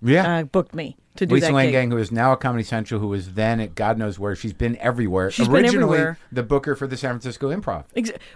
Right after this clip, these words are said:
Speaker 2: I'm, I'm surprised she wasn't seating people at some point.
Speaker 1: I'm sure she was.
Speaker 2: I'm
Speaker 1: Some
Speaker 2: sure
Speaker 1: of them
Speaker 2: she
Speaker 1: are like
Speaker 2: was.
Speaker 1: that.
Speaker 2: Yeah,
Speaker 1: They're,
Speaker 2: yeah.
Speaker 1: they're club managers like Dave Vecchi, my old manager. What, he ran a club. He was a club manager for the Improv.
Speaker 2: Oh,
Speaker 1: I
Speaker 2: right,
Speaker 1: mean,
Speaker 2: right, down Irvine or something, right?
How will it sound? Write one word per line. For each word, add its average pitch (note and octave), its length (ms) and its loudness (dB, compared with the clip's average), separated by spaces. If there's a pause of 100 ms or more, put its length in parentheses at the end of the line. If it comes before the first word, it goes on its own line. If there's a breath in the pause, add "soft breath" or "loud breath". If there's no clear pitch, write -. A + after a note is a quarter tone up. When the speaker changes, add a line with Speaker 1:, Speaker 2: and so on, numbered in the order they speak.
(100)
Speaker 2:
I'm, D#4+ 240 -2
I'm G4+ 140 -2
surprised E4 340 -2
she C#4+ 80 -4
wasn't A#3 260 0
seating C4+ 400 -2
people C#3+ 360 -10
at C3+ 100 -14
some C#3+ 160 -8
point. - 380 -16
Speaker 1:
I'm D#3+ 140 0
sure A3 140 0
she G#3 140 -2
was. G#3 160 6
Speaker 2:
I'm C4 60 6
Speaker 1:
Some F3 100 4
Speaker 2:
sure D4+ 40 2
Speaker 1:
of - 40 2
them F3+ 100 2
Speaker 2:
she E3 40 4
Speaker 1:
are D#3+ 80 6
like D#3+ 160 4
Speaker 2:
was. - 60 -10
Speaker 1:
that. F2+ 200 -2
Speaker 2:
Yeah, B2 80 -6
Speaker 1:
They're, - 160 4
Speaker 2:
yeah. F4+ 80 2
Speaker 1:
they're D3+ 140 4
club D3+ 260 0
managers C#3+ 380 -4
like B2 160 -2
Dave B2+ 160 -2
Vecchi, C3 320 -2
my A2 140 -2
old A2 120 0
manager. A#2 400 -2
What, G#2 220 -2
he G#2+ 320 -2
ran A#2 180 0
a A2+ 60 -4
club. A2+ 260 2
He A2 80 0
was G#2 100 -2
a G#2 60 -6
club G#2 220 0
manager G#2 360 0
for - 140 -12
the F#2 140 -2
Improv. A#2+ 400 0
Speaker 2:
Oh, B3+ 100 4
Speaker 1:
I - 40 0
Speaker 2:
right, E4 80 2
Speaker 1:
mean, F#4 100 2
Speaker 2:
right, D4 140 -4
down A3 200 0
Irvine F3 340 -2
or C#3 60 -6
something, C#3+ 240 -10
right? A3 180 -8